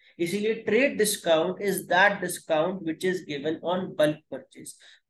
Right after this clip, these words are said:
बल्क में, ह्यूज में जब भी किसी चीज को खरीदोगे, तो वो किसके अंदर आएगा बेटा? Trade डिस्काउंट के अंदर। इसका हमारे पास अगला aspect क्या आता है? अगला aspect जो हमारे पास इसमें आता है बेटा, उसको हम लोग कहते हैं cash डिस्काउंट।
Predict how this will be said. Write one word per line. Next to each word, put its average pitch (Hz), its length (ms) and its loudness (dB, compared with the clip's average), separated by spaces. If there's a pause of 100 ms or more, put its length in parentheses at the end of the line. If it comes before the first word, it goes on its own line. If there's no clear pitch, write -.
(100)
बल्क 277 320 6
में, 185 480 0
ह्यूज 247 500 2
में 190 460 0
जब 165 260 0
भी 226 260 -6
किसी 190 280 0
चीज 185 300 -2
को 190 260 -4
खरीदोगे, 160 800 -4 (180)
तो 170 80 -6
वो 196 120 -2
किसके 190 480 -6
अंदर 160 360 -2
आएगा 135 280 -4
बेटा? 139 260 -10
Trade 156 380 -8
डिस्काउंट 135 480 -16
के 131 60 -20
अंदर। 127 140 -20 (1200)
इसका 254 260 4
हमारे 262 260 4
पास 285 240 4
अगला 220 380 2
aspect 226 380 -4
क्या 226 140 -2
आता 190 280 -2
है? 185 160 -6
अगला 220 420 0
aspect 214 380 -4
जो 220 80 -4
हमारे 180 320 0
पास 190 200 0
इसमें 190 300 -4
आता 165 300 -2
है 170 140 -2
बेटा, 165 200 -2
उसको 185 340 -6
हम 170 180 -4
लोग 180 200 -6
कहते 147 280 -6
हैं 180 360 -6
cash 165 280 -2
डिस्काउंट। - 520 -18